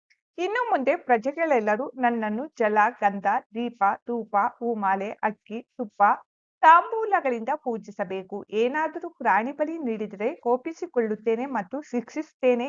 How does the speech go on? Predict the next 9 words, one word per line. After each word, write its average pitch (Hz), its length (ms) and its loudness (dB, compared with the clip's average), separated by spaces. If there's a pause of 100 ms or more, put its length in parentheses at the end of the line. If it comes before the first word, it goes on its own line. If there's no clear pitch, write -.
ಎಂದು 233 260 -4
ಚಂಡಮಾರಿ 277 640 0
ಜನರಿಗೆ 214 580 0
ಹೇಳಿದಳು. 185 560 0 (600)
ಪ್ರಶ್ನೆ 381 420 6
ನಾಲ್ಕು, 302 420 0
ಜೀವಿಗಳನ್ನು 359 680 2
ಬಲಿ 254 300 2
ಕೊಡುವುದರಿಂದ 233 720 2